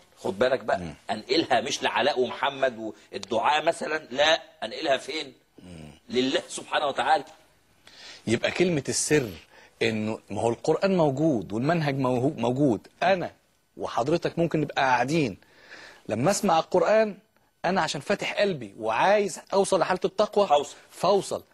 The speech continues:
Speaker 1: آه.
Speaker 2: بينما التاني ما هو نفس، قاعد معايا في نفس المجلس وسامع نفس الآيات بنفس الأحكام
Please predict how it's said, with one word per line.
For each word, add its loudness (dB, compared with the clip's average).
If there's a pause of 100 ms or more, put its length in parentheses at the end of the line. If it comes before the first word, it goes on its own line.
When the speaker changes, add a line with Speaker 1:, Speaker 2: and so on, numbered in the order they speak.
Speaker 1:
آه. -12
Speaker 2:
بينما -2
التاني 2 (920)
ما -8
هو 4
نفس، 0
قاعد 2
معايا 0
في -6
نفس -2
المجلس -2
وسامع 2
نفس -2
الآيات 4
بنفس -2
الأحكام 0